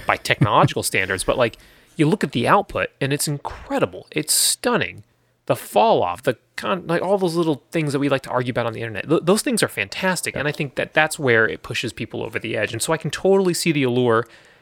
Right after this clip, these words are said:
Speaker 1: And if I could only check that box just for the heartstrings part, like, it makes me feel, like, things in my chest about
Speaker 2: Yeah.
Speaker 1: the pictures, then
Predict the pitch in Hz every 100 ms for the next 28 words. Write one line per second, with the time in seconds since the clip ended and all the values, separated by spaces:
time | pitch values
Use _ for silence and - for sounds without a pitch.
0 | _ _ 123 107 113 - - 208 165 -
1 | - 151 165 156 - 151 - - 127 120
2 | - 147 - 120 117 - 135 - 170 156
3 | - - 185 - _ _ _ _ _ -
4 | 135 120 131 - 139 - 143 127 113 -
5 | - - 135 131 123 120 - 135 143 -
6 | - 165 139 147 165 120 101 - _ -
7 | 147 151 214 196 156 131